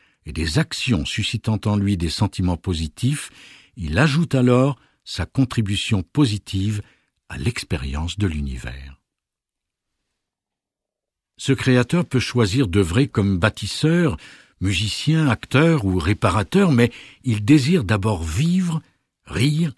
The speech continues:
aimer et par-dessus tout, être le plus heureux possible à chaque instant de chaque jour de sa vie. De fait, vous êtes ce créateur et vous existez tous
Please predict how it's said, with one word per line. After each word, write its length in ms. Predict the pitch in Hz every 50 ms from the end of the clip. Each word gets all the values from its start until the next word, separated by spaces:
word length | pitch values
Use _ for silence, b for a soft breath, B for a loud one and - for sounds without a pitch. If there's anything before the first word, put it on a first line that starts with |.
| _ _ -
aimer 440 | - 117 120 123 131 143 160 170 165 _ _ _ _ _ _ _ _ _ _
et 100 | - 131
par-dessus 480 | 120 - 120 101 98 107 98 - - 113
tout, 200 | - - 190 165 b b b b b _ _ _ _ _ - -
être 280 | 151 - - - -
le 120 | 110 107 98
plus 340 | - - - 180 151 104
heureux 220 | 120 117 107 135 120
possible 520 | - - 82 - - - 143 160 156 135 B B B B B B
à 120 | - - 85
chaque 380 | - - - - 190 - -
instant 420 | 135 117 - - - - 131 139 131
de 120 | 107 90
chaque 420 | 80 - - - - 170 127 95
jour 360 | 80 71 76 95 123 123 104 82
de 160 | 78 110 117
sa 280 | - - - - 85
vie. 360 | 71 67 65 69 80 90 92 85 _ _ _ _ _ _ _ _ _ _ _ _ _ _ _ _ _ _ _ _ _ _ _ _ _ _ _ _ _ _ _ -
De 80 | 78
fait, 320 | - - 123 139 - - _ _ _ _ _ _ _ _ _ _ _ -
vous 240 | 95 101 95 85 113
êtes 160 | 131 131 -
ce 160 | - - 131
créateur 640 | 117 - - 113 92 85 78 - - 95 104 123 151 B B B B B B
et 100 | - 101
vous 300 | 82 82 90 92 85 104
existez 520 | 151 127 92 95 101 95 - - - 104 90
tous 480 | _ _ - 214 214 190 - - -